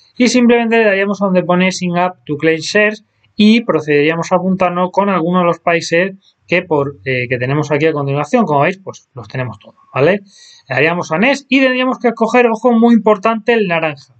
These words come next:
¿vale? Que es este que tenemos aquí, email, contraseña, aceptamos, le damos crear cuenta y vamos siguiendo los pasos que nos van a ir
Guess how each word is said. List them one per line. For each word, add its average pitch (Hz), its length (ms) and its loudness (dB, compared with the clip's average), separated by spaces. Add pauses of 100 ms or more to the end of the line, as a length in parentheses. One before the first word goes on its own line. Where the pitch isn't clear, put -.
¿vale? 196 220 0
Que 180 80 0
es 160 100 -2
este 156 260 -2
que 143 120 2
tenemos 139 340 -2
aquí, 262 360 0 (340)
email, 208 500 2
contraseña, 226 840 2
aceptamos, 226 560 -4
le 208 80 0
damos 165 200 -4
crear 147 260 -2
cuenta 226 460 2 (260)
y 180 140 2
vamos 220 260 0
siguiendo 214 340 0
los 190 140 0
pasos 208 460 -2 (280)
que 160 140 -2
nos 156 140 0
van 170 180 0
a 185 100 2
ir 202 200 -6